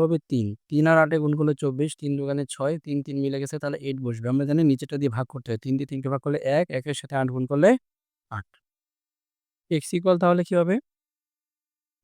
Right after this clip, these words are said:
হ্যাঁ, eight by কত? থ্রি। eight by থ্রি। কিভাবে? টে-, টোয়েন্টি ফোর থেকে যদি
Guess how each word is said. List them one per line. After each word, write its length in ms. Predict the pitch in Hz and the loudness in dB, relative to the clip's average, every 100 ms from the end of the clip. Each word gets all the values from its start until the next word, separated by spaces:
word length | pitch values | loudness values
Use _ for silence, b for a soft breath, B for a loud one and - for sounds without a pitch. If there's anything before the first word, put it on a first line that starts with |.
| 135 | -6
হ্যাঁ, 160 | 101 - _ _ _ _ | -4 -6 _ _ _ _
eight 220 | 151 160 180 | 0 2 4
by 100 | 190 185 | 4 4
কত? 120 | 185 202 - | 2 0 -4
থ্রি। 140 | 131 98 - _ _ - | -6 -6 -8 _ _ -4
eight 120 | 135 135 | -2 0
by 120 | 160 262 - | 0 0 -4
থ্রি। 120 | 131 113 | -8 -6
কিভাবে? 340 | 143 139 156 220 285 _ _ _ _ _ | -4 -2 0 -2 -4 _ _ _ _ _
টে-, 160 | 165 147 147 | 0 0 2
টোয়েন্টি 260 | 160 175 170 | 2 2 0
ফোর 140 | 175 160 | 0 0
থেকে 140 | 180 180 | 0 -2
যদি 120 | 170 | 0